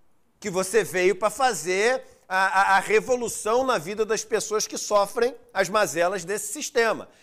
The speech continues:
E aí o que você tem, é, como risco é abrir a porta pra voltar o outro chancelado, com carimbo de que, olha só,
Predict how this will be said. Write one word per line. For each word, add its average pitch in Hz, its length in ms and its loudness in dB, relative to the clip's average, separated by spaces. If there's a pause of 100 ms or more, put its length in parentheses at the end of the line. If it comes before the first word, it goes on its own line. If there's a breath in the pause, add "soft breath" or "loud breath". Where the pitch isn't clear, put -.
(140 soft breath)
E 220 100 0
aí 190 220 4
o 190 60 -2
que 185 120 -8
você 175 380 -2
tem, 160 500 -6
é, 143 220 -4
como 170 320 -2
risco 247 500 -4 (300 soft breath)
é 208 160 4
abrir 202 420 2
a 220 80 4
porta 233 460 0
pra 240 180 0
voltar 220 360 2
o 220 100 2
outro 254 240 2
chancelado, 269 760 2
com 233 140 -4
carimbo 247 520 2
de 220 160 -12
que, 247 100 0
olha 240 160 2
só, - 320 0